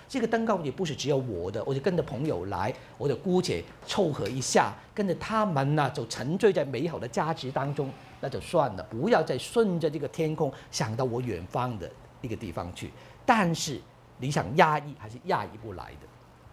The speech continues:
下面就一直就给你一种啊，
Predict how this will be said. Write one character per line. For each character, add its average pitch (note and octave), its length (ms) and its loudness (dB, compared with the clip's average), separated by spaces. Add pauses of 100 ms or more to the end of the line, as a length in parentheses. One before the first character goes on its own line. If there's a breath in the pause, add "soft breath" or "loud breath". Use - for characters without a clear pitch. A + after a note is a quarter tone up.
(880)
下 C4 140 8
面 A3+ 120 6
就 C3+ 220 0
一 G3 60 -8
直 D3+ 160 -4
就 C#3 100 -2 (140)
给 A2 120 -4
你 C#3+ 200 -2
一 C3+ 100 -2
种 G#2+ 180 -4
啊， F2+ 160 -6